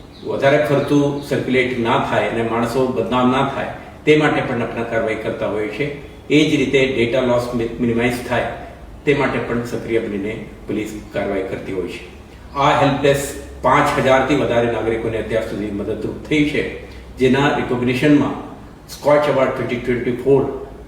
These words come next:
થી એનાયત કરવામાં આવેલ છે. મને ગર્વ છે કે મારા ટીમ આ સુવિધા ઉપલબ્ધ કરી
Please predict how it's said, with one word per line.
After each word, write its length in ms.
થી 220
એનાયત 420
કરવામાં 360
આવેલ 140
છે. 400
મને 120
ગર્વ 260
છે 300
કે 80
મારા 240
ટીમ 540
આ 380
સુવિધા 520
ઉપલબ્ધ 520
કરી 460